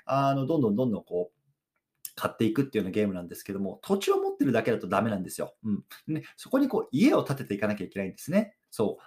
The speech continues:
う。でね、その家を持っていると、その家でね、このエヌエフティーを売ったりとかね、今後ビジネスができるようになるっていうのがね、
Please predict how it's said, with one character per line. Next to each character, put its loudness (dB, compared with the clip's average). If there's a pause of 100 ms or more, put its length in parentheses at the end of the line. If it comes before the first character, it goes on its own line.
う。 -2
で 2
ね、 0
そ 0
の 2
家 4
を -2
持 2
っ -8
て -4
い 0
る -4
と、 0
そ -4
の -2
家 6
で 2
ね、 0
こ -2
の 0
エ -2
ヌ 2
エ 4
フ -10
テ -2
ィ 4
ー 2
を -2
売 -12
っ -14
た -2
り -2
と -10
か -6
ね、 -4
今 -2
後 0
ビ 2
ジ 2
ネ 4
ス -2
が 0
で -6
き -2
る 2
よ 2
う 2
に 0
な 6
る 2
っ -20
て -6
い -2
う -4
の -6
が -2
ね、 -2